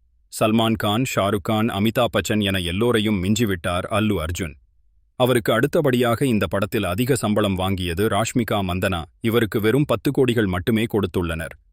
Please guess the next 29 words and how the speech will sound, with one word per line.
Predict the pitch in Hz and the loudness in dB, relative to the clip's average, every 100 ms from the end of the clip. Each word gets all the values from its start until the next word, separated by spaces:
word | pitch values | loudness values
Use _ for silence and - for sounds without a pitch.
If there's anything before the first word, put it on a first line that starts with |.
| _ _ | _ _
இந்த | 143 175 | 4 4
படத்தில் | 151 156 180 180 143 | 6 4 4 2 4
எஸ் | 127 165 | 2 2
பி | 226 | 2
பான்வர் | 165 131 139 135 | 2 4 4 2
சிங் | - 123 | 2 2
ஆக | 107 107 | 2 2
நடித்த | 107 98 101 113 95 92 | 4 2 2 0 0 2
பகத் | 107 143 143 | 2 2 2
பாசிலுக்கு | 120 104 104 87 101 90 | 2 2 -2 -2 -2 0
எட்டு | 110 131 | 0 2
கோடிகள் | 165 131 113 107 110 | 4 4 4 2 2
சம்பளம் | 107 104 95 | 2 2 0
கொடுத்துள்ளனர். | 98 92 90 87 73 - _ _ _ - | -2 -2 -2 -4 -6 -12 _ _ _ 0
இவர்களை | 139 175 165 127 | 2 4 4 2
தவிர | 110 110 110 | 2 2 2
இந்த | 104 107 | 2 2
படத்தில் | 107 101 - 113 | 2 -2 0 0
முக்கியமான | 98 - 143 127 120 | 0 0 2 2 2
கதாபாத்திரங்கள் | 113 104 110 101 - 92 95 92 | 2 0 0 -2 -2 -2 0 -2
மங்களம் | 95 117 127 120 107 | 0 2 4 2 2
சீனு | 120 117 | 2 2
சுனில் | - 104 107 98 | 0 0 0 -2
மற்றும் | 87 104 92 | -2 -2 -2
ஜெகபதி | 101 120 113 95 | 0 0 0 -2
பாபுவுக்கு | 95 107 117 104 85 107 | -2 0 0 0 -2 -2
இரண்டு | 104 123 110 | 2 2 2
கோடிகளும் | 110 104 92 95 117 | 2 0 0 -2 -2
கொடுத்துள்ளனர். | 104 95 92 82 76 - | -2 -2 -4 -4 -6 -12